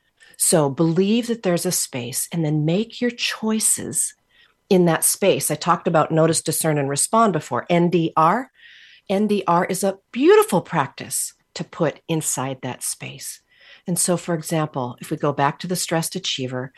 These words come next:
the invitation for the stressed achiever, since she's so bent out of shape about everything and wants to keep moving,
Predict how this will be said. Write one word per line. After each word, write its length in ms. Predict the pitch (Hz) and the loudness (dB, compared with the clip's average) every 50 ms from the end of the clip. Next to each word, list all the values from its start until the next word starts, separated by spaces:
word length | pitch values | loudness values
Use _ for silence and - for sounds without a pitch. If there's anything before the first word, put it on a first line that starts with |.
| - - - _ _ - | -20 -20 -20 _ _ -8
the 120 | 190 170 | -6 -6
invitation 920 | 170 - 185 196 190 196 190 - - - 214 214 226 226 - - 247 247 254 | -2 0 0 0 0 -2 -4 -6 -6 -2 0 0 0 0 0 0 0 -2 -2
for 160 | 254 - 240 | -2 -2 -2
the 100 | 233 240 | 0 0
stressed 360 | 226 - - 226 220 220 - - | -2 -2 -2 -2 -2 -2 -2 -6
achiever, 500 | 220 - - - 220 214 226 226 233 214 | -8 -6 -2 -2 -2 0 0 -2 -2 -2
since 540 | 196 - - - 190 180 - - - - - - | -2 -2 0 0 0 0 0 -2 -4 -4 -4 -6
she's 380 | - - - 190 185 185 - - | -8 -6 -6 -4 -4 -4 -4 -4
so 160 | - 196 196 | -2 -4 -2
bent 240 | 190 196 190 185 190 | -2 -2 -2 -2 -2
out 140 | 190 185 | -4 -4
of 60 | 196 180 | -4 -4
shape 260 | - - 190 202 - | -4 -2 -2 -2 -2
about 240 | 196 190 185 185 - | -4 -4 -4 -2 -2
everything 500 | 185 180 185 180 175 - 185 190 190 175 | -2 -2 -2 -2 -4 -2 -4 -2 -2 -2
and 160 | 156 160 - | -2 -4 -4
wants 300 | - 180 175 180 180 - | -6 -6 -4 -4 -4 -6
to 80 | - 170 | -8 -8
keep 240 | - - - 170 - | -12 -10 -8 -4 -2
moving, 400 | 185 180 180 180 175 175 175 | -2 0 0 0 0 -2 -2